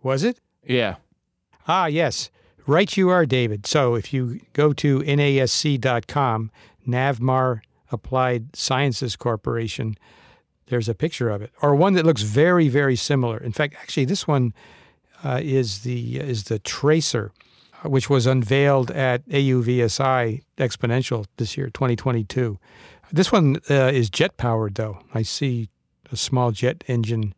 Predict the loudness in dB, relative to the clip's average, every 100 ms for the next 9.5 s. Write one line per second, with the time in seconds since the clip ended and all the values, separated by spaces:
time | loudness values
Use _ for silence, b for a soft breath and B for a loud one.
0 | b b b b b b -6 -6 -6 -2
1 | 0 0 -2 -4 -2 -2 -2 -2 -2 -2
2 | -4 -6 -8 -6 -4 0 0 -4 -6 -6
3 | -2 -2 -2 -2 0 0 0 0 0 0
4 | -2 -6 -2 0 4 4 4 4 2 2
5 | 4 2 0 -8 B B B -6 -2 -2
6 | -2 -2 -2 -2 -2 -8 -8 -6 -4 -2
7 | -2 -4 -6 -8 -10 -10 -12 -12 -14 -14
8 | -12 -12 -10 -8 -6 -6 -8 -10 -10 -10
9 | -10 -10 -12 -12 -16